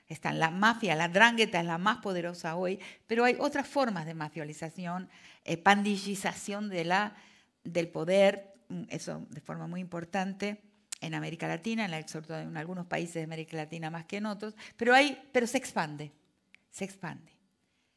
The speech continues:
Eh, em, entonces, em,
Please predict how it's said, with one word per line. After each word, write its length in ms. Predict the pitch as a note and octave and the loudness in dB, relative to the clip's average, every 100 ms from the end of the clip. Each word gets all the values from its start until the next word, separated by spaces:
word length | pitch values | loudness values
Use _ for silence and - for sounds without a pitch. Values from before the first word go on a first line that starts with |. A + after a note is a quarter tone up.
| _ _ | _ _
Eh, 500 | F#3 F3 F3 E3+ F3 F3 | 4 6 6 4 0 -2
em, 680 | F3 E3+ E3+ E3 D#3+ D#3 D#3 - - - - | 0 -2 -6 -8 -10 -14 -16 -18 -20 -20 -8
entonces, 720 | G3+ G3+ G3+ D#3+ D3+ E3 - - | -6 0 0 0 -4 -6 -8 -4
em, 420 | F#3 F3 E3+ F3 | 2 2 2 -4